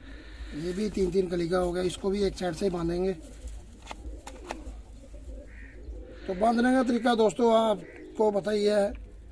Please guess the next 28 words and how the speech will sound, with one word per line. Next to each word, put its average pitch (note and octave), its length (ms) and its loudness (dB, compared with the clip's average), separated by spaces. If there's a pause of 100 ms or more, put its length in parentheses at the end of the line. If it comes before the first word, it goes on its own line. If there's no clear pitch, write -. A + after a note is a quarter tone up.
(360)
कैसे, F#3 380 -2
वही F#3+ 240 2
पहली F3+ 360 0
कली F#3 240 2
से G3 180 2
बाहर F3 360 -4
नि-, E3+ 440 -6
बच्चे, F#3 220 -4 (280)
इसको E3 200 -8 (640)
बकसुए E3 460 -4
को F#3 120 0
निकाल E3 380 0
के, F#3 160 -2 (2000)
और D#3+ 180 -6
इसको F3 320 -6
दो D#3+ 180 -6
दो E3+ 180 -2
चार F3 360 -4
चार F3 180 -4
पार E3 240 -4
जितने E3 320 -8
भी F3+ 180 2 (1700)
छोड़ E3+ 220 -6
के F3 100 0
हम F3 260 -2 (220)
इसको - 240 -10
छोड़ D#3+ 200 -10
देंगे। E3+ 260 -6